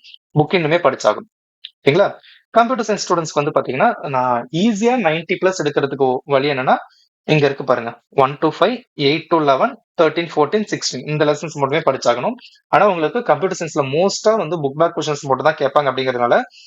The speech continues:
எல்லா லெசனோட புக் பேக் கொஸ்டின் நீங்க படிச்சிட்டீங்கன்னா சென்டம் போறதுக்குமே வாய்ப்பு இருக்கு. ஓகேங்களா?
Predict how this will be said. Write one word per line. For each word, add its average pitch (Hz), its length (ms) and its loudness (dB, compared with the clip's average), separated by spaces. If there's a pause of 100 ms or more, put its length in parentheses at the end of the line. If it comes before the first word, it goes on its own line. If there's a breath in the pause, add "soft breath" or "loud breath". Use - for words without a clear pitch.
(160 soft breath)
எல்லா 208 340 4
லெசனோட 196 440 0
புக் 147 160 -6
பேக் 165 200 0
கொஸ்டின் - 220 -4
நீங்க 147 280 -2
படிச்சிட்டீங்கன்னா 143 420 -2 (240)
சென்டம் 143 260 -2
போறதுக்குமே 139 480 0
வாய்ப்பு 123 300 0
இருக்கு. - 200 -12 (560)
ஓகேங்களா? 139 460 2